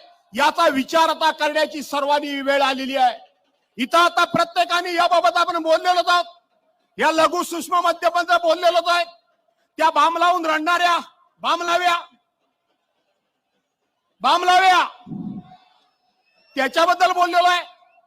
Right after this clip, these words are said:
दुसरे आता प्रश्न विचारतो त्या उद्धव साहेबांना, "उद्धव साहेब, तुम्ही आता हिंदू धर्म सोडलात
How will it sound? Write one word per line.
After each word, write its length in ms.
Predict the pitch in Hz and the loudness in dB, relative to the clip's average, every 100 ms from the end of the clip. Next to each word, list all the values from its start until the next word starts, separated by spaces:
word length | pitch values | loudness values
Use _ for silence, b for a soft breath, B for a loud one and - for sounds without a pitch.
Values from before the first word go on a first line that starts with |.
| _ _ _ | _ _ _
दुसरे 300 | 269 247 330 | -8 -4 0
आता 240 | 359 349 359 | 0 0 -2
प्रश्न 360 | 359 302 359 | -4 -6 -6
विचारतो 440 | 349 339 349 349 349 | -6 -2 -2 -2 -2
त्या 100 | 349 | -2
उद्धव 360 | 339 339 349 | -4 -2 -2
साहेबांना, 560 | 339 349 339 339 339 294 _ _ _ _ _ | 0 -2 -2 -2 -4 -4 _ _ _ _ _
"उद्धव 480 | 370 403 403 415 415 | -8 -6 0 0 0
साहेब, 880 | 392 415 403 415 415 415 392 330 - _ _ - | -2 -2 0 0 -2 -2 -4 -6 -12 _ _ -10
तुम्ही 260 | 415 427 415 | -8 -6 -4
आता 720 | 403 403 392 427 427 381 359 | -2 -2 -2 -2 0 -2 -4
हिंदू 320 | 392 403 415 | -6 -10 -6
धर्म 360 | 392 403 415 415 | -4 -4 -6 -8
सोडलात 840 | - 403 403 392 403 403 359 254 | -4 -4 -2 -2 -2 -2 -4 -6